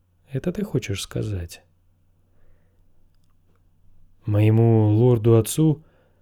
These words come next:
осталось совсем немного времени. Пока твой дед жив, мое место в Риверане, рядом с ним. Я мог бы приказать тебе как король».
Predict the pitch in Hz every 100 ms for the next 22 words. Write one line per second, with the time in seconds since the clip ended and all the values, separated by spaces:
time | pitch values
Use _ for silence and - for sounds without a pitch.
0 | _ - 127 - 165 156 - 139 - 151
1 | 143 139 135 123 120 120 120 98 90 85
2 | 87 - _ _ _ _ _ _ _ _
3 | - 107 104 120 117 113 117 117 120 117
4 | 110 156 160 - - _ _ _ _ _
5 | _ _ 135 147 139 135 - 127 123 127
6 | 113 107 98 85 80 - _ _ _ -
7 | - - - 117 127 117 110 - 104 82
8 | 73 _ _ _ _ _ _ _ _ _
9 | _ _ _ _ _ _ 117 92 90 87
10 | 104 113 107 107 113 104 110 104 123 135
11 | - 113 107 131 147 110 107 - 135 151
12 | 104 80